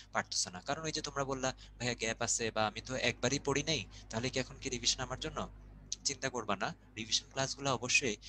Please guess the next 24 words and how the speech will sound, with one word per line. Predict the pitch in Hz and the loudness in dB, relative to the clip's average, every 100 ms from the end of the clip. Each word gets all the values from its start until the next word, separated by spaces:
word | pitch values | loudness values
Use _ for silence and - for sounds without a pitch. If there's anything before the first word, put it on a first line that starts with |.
| - - | -12 -6
এমনভাবেই | 107 110 131 147 | -6 -2 -2 0
করানো | 143 131 123 | 0 0 -2
হবে | 117 101 127 - - - | -8 -4 -4 -4 -18 -12
যে | 135 | -2
যাতে | 139 - 131 160 - - - | -2 0 -2 -2 -10 -16 -2
দুই | 143 147 | 2 2
গ্রুপই | 156 160 180 | 2 0 -2
পড়াটা | - 120 117 160 175 - - | 2 2 4 0 -4 -8 -6
বুঝতে | 139 - | -4 0
পারে। | 120 92 - - - - - - - | 2 2 0 -12 -18 -20 -20 -14 0
অবশ্যই | 156 160 - 143 123 - | 0 2 4 4 2 0
এমন | 127 131 | -4 -4
হবে | 113 135 160 | -2 0 0
না | 131 120 - - - | 0 -2 -4 -20 -2
যে | - 117 113 | 2 4 2
যারা | 117 117 120 | 4 4 4
কিনা | - 123 | -2 -6
নতুন, | 127 135 117 110 - - - | -4 -8 -8 -10 -16 -6 2
তারা | 113 | 2
দেখবা | 113 117 117 | 2 0 0
যে | 110 113 107 - | 2 2 -2 -6
মানে | - 92 - - - | -6 -6 -8 -20 -2
আগে | 113 117 120 - - - | 0 2 0 -2 -20 -6
এই | - | 0